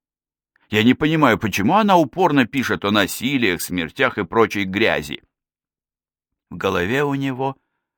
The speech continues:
зазвучал голос матери. Она, в его мыслях, говорила то, что никогда не произносила вслух,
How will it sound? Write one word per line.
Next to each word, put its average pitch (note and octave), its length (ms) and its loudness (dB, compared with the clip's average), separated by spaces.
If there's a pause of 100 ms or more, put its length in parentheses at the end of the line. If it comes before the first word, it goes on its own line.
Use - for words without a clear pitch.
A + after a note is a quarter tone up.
(180)
зазвучал G#2 600 0
голос A2 460 0
матери. C#2 600 -2 (720)
Она, A#2+ 460 2 (600)
в G#2 60 -6
его A2 320 2
мыслях, D#2+ 520 -8 (600)
говорила B2 480 2
то, E3 180 -4
что C3 200 -6
никогда A#2 500 -2
не D3 100 -4
произносила A2+ 760 -4
вслух, - 460 -10